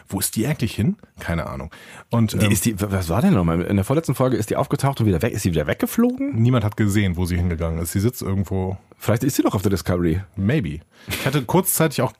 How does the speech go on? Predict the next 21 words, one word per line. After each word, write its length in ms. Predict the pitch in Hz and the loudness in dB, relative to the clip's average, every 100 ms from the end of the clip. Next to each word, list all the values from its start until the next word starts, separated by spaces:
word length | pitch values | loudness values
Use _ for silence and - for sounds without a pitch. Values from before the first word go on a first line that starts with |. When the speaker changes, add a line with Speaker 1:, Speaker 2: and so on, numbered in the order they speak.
| - - | -14 -2
Speaker 1:
gedacht, 300 | 120 123 120 | 0 0 -4
dass 160 | 104 | -2
wir 80 | 113 | -2
es 240 | 104 - - | -2 -6 -8
sehen, 360 | 92 107 117 | 0 2 2
dass 160 | 78 - | 0 -4
sie 160 | 80 78 | -8 -4
da 140 | 73 | -4
ist, 140 | 76 | -4
aber 220 | 78 98 - | -4 -4 -4
dazu 300 | - 90 - | -4 -4 -2
auch 100 | - - | -4 -4
später 240 | - 76 | -6 -6
mehr. 160 | 71 - - - - - - - | -8 -10 -18 -18 -18 -18 -18 -4
Und 120 | 135 | 0
Doktor 200 | 131 139 123 | 2 2 2
Pollard 240 | 151 147 | 2 2
ist 100 | 104 | 0
auch 160 | 98 101 | 0 0
ein 120 | 92 | 0
Geist. 420 | 73 - - | -2 -4 -10